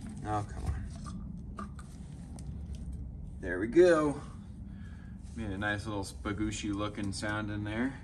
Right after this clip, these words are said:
We'll go ahead and do that to the rest of them. Then we'll get on to the chemistry. All right, so the conversion of this to make the right m-, amount of gel is a teaspoon per five fifty mil, which is basically a half liter.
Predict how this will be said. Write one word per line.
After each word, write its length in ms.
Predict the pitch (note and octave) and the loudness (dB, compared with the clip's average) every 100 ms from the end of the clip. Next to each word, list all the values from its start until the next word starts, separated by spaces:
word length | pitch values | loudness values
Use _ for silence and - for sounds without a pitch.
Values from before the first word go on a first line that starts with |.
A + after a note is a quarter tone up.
| - | 0
We'll 880 | - - - - - - - - - | 2 0 -10 -12 -12 -12 -12 -8 -2
go 60 | |
ahead 160 | G#2 G#2+ | 0 0
and 80 | G#2 | 2
do 80 | G#2 | 2
that 160 | G2 | 2
to 100 | G2 | 0
the 60 | G#2 | 2
rest 300 | A#2 D3 - | 4 4 4
of 100 | C#3+ | 4
them. 240 | D3 D3 D3 - - - - | 6 4 0 -8 -10 -10 -4
Then 140 | - A#2 | 4 6
we'll 80 | |
get 140 | A#2 A2+ | 6 6
on 120 | A2 | 4
to 60 | G#2 | 0
the 80 | |
chemistry. 360 | F#2+ G2+ F2+ - | -2 -2 0 6
All 80 | E3 | 8
right, 140 | D#3+ | 8
so 120 | C3+ | 6
the 80 | D3 | 6
conversion 520 | D3 D3 F3+ G3+ G3 | 6 10 12 12 10
of 160 | E3 A#2+ | 8 10
this 380 | B2 B2 B2 - | 10 10 8 0
to 180 | - A#2 | 4 6
make 600 | G#2+ A2 G#2+ - - F2+ | 8 8 4 -2 -8 2
the 80 | F#2+ | 6
right 300 | G2+ G2+ G2 | 10 10 8
m-, 220 | F#2+ F#2+ | 2 2
amount 260 | F#2 F#2+ F#2 | 6 6 6
of 80 | E2 | 6
gel 480 | F2 F2 D#2 D#2 - - - - - - - - | 6 10 10 8 2 -12 -16 -16 -16 -18 -20 2
is 380 | G2 F#2+ F#2 F2+ | 6 8 8 6
a 100 | F#2+ | 2
teaspoon 540 | - C3 C3 B2 A#2 | 6 6 8 8 8
per 340 | G#2+ A2+ A2 G#2 | 8 8 10 10
five 260 | A2 G2+ | 12 12
fifty 160 | G2 F2+ | 12 4
mil, 200 | F2+ D#2+ | 4 4
which 160 | E2 C#3+ | 4 2
is 100 | C#3 | 2
basically 500 | - A2+ G#2 F2 E2+ | 6 6 6 4 6
a 60 | |
half 220 | F2 D#2+ | 6 6
liter. 340 | E2+ E2 F2 | 4 4 4